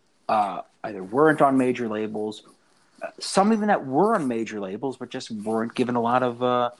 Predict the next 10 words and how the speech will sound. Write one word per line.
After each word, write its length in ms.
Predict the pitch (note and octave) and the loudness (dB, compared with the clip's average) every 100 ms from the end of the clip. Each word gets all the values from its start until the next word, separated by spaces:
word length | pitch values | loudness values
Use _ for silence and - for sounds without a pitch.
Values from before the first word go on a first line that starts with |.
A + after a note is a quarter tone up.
| - _ | -20 _
a 60 | - | -4
lot 100 | B2+ | -2
of 60 | C#3 | -2
attention 460 | B2+ E3 G#3 B2+ | 0 0 0 -4
or 60 | G#2+ | -2
a 40 | |
lot 160 | G#2 A2 | 0 -2
of 80 | G#2 | 0
love. 300 | C#3+ D3 - _ _ _ _ _ | -2 -2 -8 _ _ _ _ _
And 480 | B2+ B2 A#2+ A#2 A2 | -4 -2 -2 -4 -4